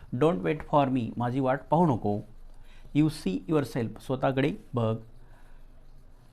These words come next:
I unders-, understood, मला समजले. Come in quick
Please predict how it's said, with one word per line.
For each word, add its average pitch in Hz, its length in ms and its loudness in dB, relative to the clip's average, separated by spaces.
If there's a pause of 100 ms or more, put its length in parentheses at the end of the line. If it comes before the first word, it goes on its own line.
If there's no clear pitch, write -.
I 143 120 6 (140)
unders-, 151 320 4 (380)
understood, 151 460 2 (160)
मला 143 240 4
समजले. 113 520 2 (600)
Come 151 180 4
in 156 180 2
quick 151 580 0